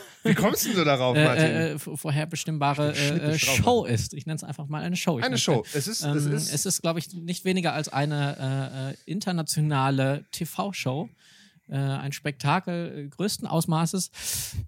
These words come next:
Speaker 2: äh, was man sich so, äh, eu-, auf europäischer Ebene vorstellen kann. Aber
Speaker 1: Wo
Speaker 2: es
Speaker 1: wir nichts,
Speaker 2: ist, ja.
Speaker 1: wo wir nichts,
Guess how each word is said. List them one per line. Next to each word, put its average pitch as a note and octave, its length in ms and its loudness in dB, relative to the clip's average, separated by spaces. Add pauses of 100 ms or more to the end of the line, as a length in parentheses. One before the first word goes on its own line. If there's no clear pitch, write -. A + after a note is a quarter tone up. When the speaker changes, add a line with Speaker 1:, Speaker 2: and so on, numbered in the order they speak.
(220)
Speaker 2:
äh, D3 300 0
was C#3+ 180 -4
man D3 120 -2
sich C#3+ 160 -6
so, C#3 280 -8
äh, C#3 40 -8
eu-, C#3 520 -8
auf - 260 -10
europäischer C#3 640 -2
Ebene C#3 200 -2
vorstellen D3 460 0
kann. D#3+ 240 0 (920)
Aber D#3 440 2 (460)
Speaker 1:
Wo E3 80 6
Speaker 2:
es A#3+ 100 6
Speaker 1:
wir A#3 80 6
nichts, C4 360 4
Speaker 2:
ist, - 140 -4
ja. E3 140 4
Speaker 1:
wo D#3+ 120 6
wir B2+ 160 4
nichts, E3+ 580 0